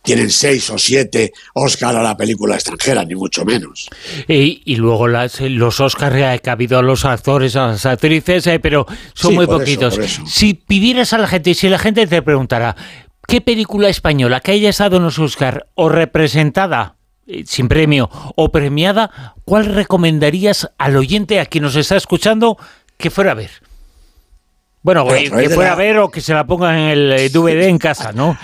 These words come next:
Speaker 2: Eh,
Speaker 1: A
Speaker 2: porque
Speaker 1: tra-,
Speaker 2: ir a
Speaker 1: a
Speaker 2: ver
Speaker 1: través de la
Speaker 2: complicada.
Speaker 1: historia de,
Speaker 2: Sí.
Speaker 1: de los Oscar. Pues, eh, pues me cuesta trabajo realmente, porque es que, sobre todo estos últimos, eh, tiempos,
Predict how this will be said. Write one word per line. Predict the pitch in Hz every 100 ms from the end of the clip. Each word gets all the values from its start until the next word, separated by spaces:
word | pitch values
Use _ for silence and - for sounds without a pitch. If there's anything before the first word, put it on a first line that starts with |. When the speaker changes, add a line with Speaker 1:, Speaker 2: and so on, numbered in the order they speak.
| 185 160
Speaker 2:
Eh, | 135
Speaker 1:
A | 131
Speaker 2:
porque | 139 123
Speaker 1:
tra-, | 160
Speaker 2:
ir |
a | 170
Speaker 1:
a |
Speaker 2:
ver | 170 160
Speaker 1:
través | 170
de | 175
la |
Speaker 2:
complicada. | 151 135 123
Speaker 1:
historia | 190 139 120
de, | 123 127 117
Speaker 2:
Sí. | _ - 185
Speaker 1:
de | 143
los | 147 120
Oscar. | 175 - 95 85 - - - - - - _
Pues, | 113 113 -
eh, | 117 104 98 95 101 87 - 90 82
pues | - -
me | 80
cuesta | 110 - 120 110 101
trabajo | - 107 123 113
realmente, | 104 107 123 147 127
porque | - 110
es | 107
que, | 135 135 - - -
sobre | - 95
todo | 87 123 123
estos | - 127 -
últimos, | 120 110 113 113 113 98 -
eh, | 113 110 104
tiempos, | 113 110 107 120 120